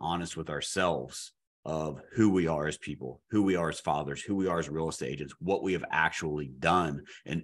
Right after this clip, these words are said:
are we the ones keeping promises to ourselves, or are we the ones that are letting ourselves down on a daily basis and we're judging ourselves? So we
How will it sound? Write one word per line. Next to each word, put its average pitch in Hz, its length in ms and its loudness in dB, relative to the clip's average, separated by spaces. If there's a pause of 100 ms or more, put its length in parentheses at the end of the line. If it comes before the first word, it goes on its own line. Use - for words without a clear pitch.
are 98 160 4
we 107 200 6
the 110 80 6
ones 90 320 0
keeping 90 340 -2
promises 82 560 -2
to 78 160 -6
ourselves, 95 720 2 (260)
or 95 180 4
are 90 60 4
we 101 180 8
the 107 100 8
ones 92 240 2
that 87 100 -2
are 90 80 2
letting 85 240 0
ourselves 82 460 -2
down 80 160 -2
on 80 80 -2
a 73 60 -6
daily 80 260 2
basis 80 400 0
and 78 100 -4
we're 85 120 2
judging 90 380 4
ourselves? 90 520 0
So 85 100 2
we 82 320 0